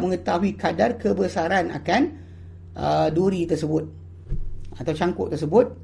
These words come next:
uh, ma, ma, wa,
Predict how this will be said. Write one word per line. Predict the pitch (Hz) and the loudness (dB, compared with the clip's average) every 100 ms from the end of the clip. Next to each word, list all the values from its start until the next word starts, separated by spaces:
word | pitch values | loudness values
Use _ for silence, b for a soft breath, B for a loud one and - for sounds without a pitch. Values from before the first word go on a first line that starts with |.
| - - - - - - | -18 -18 -18 -18 -18 -6
uh, | 143 160 160 160 160 - - - - - - - - - - - | 2 4 4 0 -4 -14 -18 -18 -18 -18 -18 -18 -18 -18 -18 -8
ma, | 123 160 170 | -4 -2 -2
ma, | 165 156 165 156 180 - | -2 0 0 0 -2 -4
wa, | 151 | -2